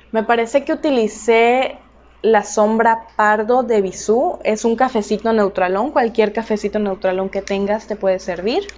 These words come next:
Y en el párpado inferior utilicé una vez más este azulito y un poquito del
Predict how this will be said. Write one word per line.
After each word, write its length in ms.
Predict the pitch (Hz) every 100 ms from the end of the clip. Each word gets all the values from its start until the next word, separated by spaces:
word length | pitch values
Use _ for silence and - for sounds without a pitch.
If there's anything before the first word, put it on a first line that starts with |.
| -
Y 220 | 285 330
en 180 | 381 370
el 140 | 277
párpado 500 | - 247 247 285 285
inferior 760 | 285 294 233 196 202 220 247 -
utilicé 640 | 240 233 220 202 202 220 -
una 220 | 226 226
vez 180 | 220 214
más 360 | 202 202 - -
este 340 | 214 214 -
azulito 680 | 233 - 202 220 233 320 370
y 180 | 233 233
un 120 | 226
poquito 540 | 240 240 233 220 240 233
del 680 | 202 190 185 180 180 180